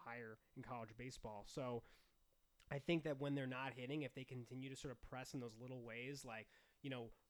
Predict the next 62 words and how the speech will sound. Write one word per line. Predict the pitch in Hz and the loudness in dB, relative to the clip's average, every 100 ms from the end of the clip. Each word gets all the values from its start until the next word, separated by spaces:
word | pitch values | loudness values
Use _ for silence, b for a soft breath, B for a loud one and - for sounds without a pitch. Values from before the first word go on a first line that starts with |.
| 135 127 | -6 0
running, | 139 143 147 107 | 4 4 4 0
putting | 165 151 | 2 4
a | 143 | 4
run | 131 139 | 2 2
on | 135 139 | 2 0
if | 135 | -2
they | 127 | -2
know | 123 123 131 | -2 0 -2
that | 127 | -2
the | |
catcher's | 123 131 - 127 | -4 -4 -4 -2
not | 127 123 | -4 -4
paying | 127 123 | -4 -4
attention, | 120 127 123 139 127 | -4 -6 -4 -4 -4
or | 123 | -4
they | 120 | -4
know | 123 123 127 | -2 -2 -2
that | 117 | -4
the | |
catcher | 131 135 - 127 | -6 -6 -6 -6
doesn't | 131 131 | -4 -2
have | 120 | -2
a | 117 | -2
good | 120 | -4
arm, | 117 123 123 127 B B B | -2 0 0 0 B B B
or, | 131 123 | -8 -6
you | 123 | -4
know, | 123 | -4
putting | - 139 | 0 0
the | 127 | 0
hit | 131 139 | -2 -2
and | 123 | -2
run | 127 | -2
on | 131 131 | 0 -2
if | 127 | -2
they | |
notice | 120 120 123 123 | -2 -2 -4 -6
there's | 123 120 | -8 -8
a | - | -8
hole. | 131 123 123 127 B B - | -6 -4 -2 -4 B B 0
These | 180 | 0
little | 160 175 185 | 4 6 8
things | 180 156 160 | 6 4 4
that | 143 | 2
I | 131 | 0
think | - 160 - - | 4 4 2 0
Pepicelli, | 156 156 - 147 160 147 B | 0 0 0 2 2 0 B
with | 143 147 | 2 4
his | 160 135 131 | 4 0 -4
record, | 139 131 - 175 165 - - | -4 -4 4 4 4 0 -6
is | 143 | 0
able | 143 139 143 | 0 2 2
to | 135 | 2
know | 123 127 | 2 0
that, | 110 110 - | -2 -6 -4
and | 127 | -4
he | 123 | -2
has | 139 131 | -4 -4
that | 131 | -2
sort | 143 120 | -4 -4
of | 107 | -4
deep | 131 | -8